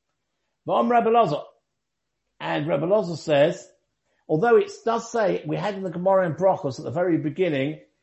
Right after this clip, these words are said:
Igrasa de Tanis and Sidkasa, that the reward of a Tanis is the stocker that you give. But it doesn't mean,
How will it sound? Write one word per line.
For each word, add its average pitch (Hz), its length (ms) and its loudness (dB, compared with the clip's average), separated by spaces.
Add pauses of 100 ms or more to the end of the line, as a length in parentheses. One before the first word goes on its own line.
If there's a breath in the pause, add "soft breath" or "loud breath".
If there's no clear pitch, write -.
(220)
Igrasa 196 540 -2
de 156 100 -8
Tanis 175 480 -8
and 151 100 -8
Sidkasa, 104 680 -10 (1000 soft breath)
that 147 240 -6
the 143 340 0
reward 147 1000 0
of 151 120 -2
a 147 60 -8
Tanis 190 680 -4
is 165 120 -12
the 165 80 -8
stocker 185 500 -4
that 160 160 -10
you 160 140 -6
give. 170 400 -2 (880)
But 156 60 -2
it 175 160 -8
doesn't 220 400 -2
mean, 180 580 -2